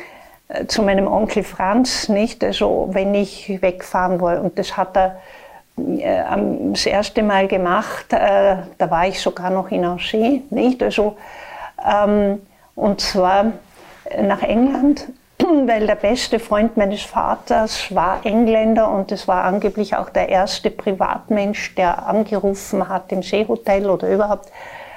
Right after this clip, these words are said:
ob mein Vater noch lebt, nicht? Und der war nämlich im Krie-, während des Kriegs irgendwo in Südafrika oder so.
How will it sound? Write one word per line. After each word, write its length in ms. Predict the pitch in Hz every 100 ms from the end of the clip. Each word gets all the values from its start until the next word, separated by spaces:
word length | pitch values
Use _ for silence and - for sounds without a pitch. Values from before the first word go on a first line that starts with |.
| -
ob 180 | - -
mein 220 | 185 185 185
Vater 340 | 180 180 196
noch 220 | 151 147
lebt, 440 | - 139 - - 196
nicht? 300 | 208 214 185
Und 180 | 175
der 120 | 180 180
war 100 | 185
nämlich 300 | 190 190 233
im 120 | 180
Krie-, 360 | - 190 196 202
während 280 | 214 196 185
des 100 | -
Kriegs 320 | 214 190 -
irgendwo 280 | 185 180 170
in 280 | 165 175 165
Südafrika 840 | - 165 170 - 180 165 - 190
oder 140 | -
so. 260 | 185 -